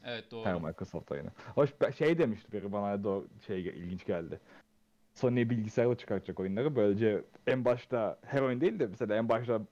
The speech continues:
Speaker 2: Sony logosu görünce, "Aa bak, bu oyun PlayStation oyunu. Siz ner-, baş-, nasıl buna benzer oyunları nerede bulabileceğinizi görün." gibi bir marka şeyi olacak, kalitesi olacak
Speaker 1: Hmm.
Speaker 2: P C oyunu falan. Çünkü Microsoft oyunlarında da açınca P C'de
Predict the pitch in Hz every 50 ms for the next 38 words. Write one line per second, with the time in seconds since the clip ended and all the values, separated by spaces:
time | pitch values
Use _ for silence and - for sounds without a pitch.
0 | - - - - 135 117 117 113 113 107 104 104 98 104 98 - 113 98 107 107
1 | 107 117 117 110 151 185 196 - - 107 104 98 92 98 - - 92 92 101 98
2 | - 101 95 - - 95 92 101 - - 80 82 85 95 - - 92 82 - -
3 | 90 87 82 76 - - - 80 85 - - _ _ - - - 98 - - -
4 | 107 104 98 92 95 98 98 101 98 98 92 95 98 95 95 101 - 104 101 95
5 | 95 98 - 98 90 95 - - 95 90 101 95 95 87 85 71 80 85 87 90
6 | 92 90 92 92 - - 98 90 - 95 90 76 67 67 - 87 - - 87 78
7 | - - 85 85 82 101 - - - 95 - - 80 73 82 - - 87 80 80
8 | 80 85 - - 60 69 - - - - - - _ _ _ _ - - 113 107
9 | 113 113 107 - 110 101 113 107 - 98 101 104 104 104 104 104 101 104 101 92
10 | 92 101 - - 107 98 95 98 90 87 - - 98 90 - - 92 87 117 151
11 | 185 196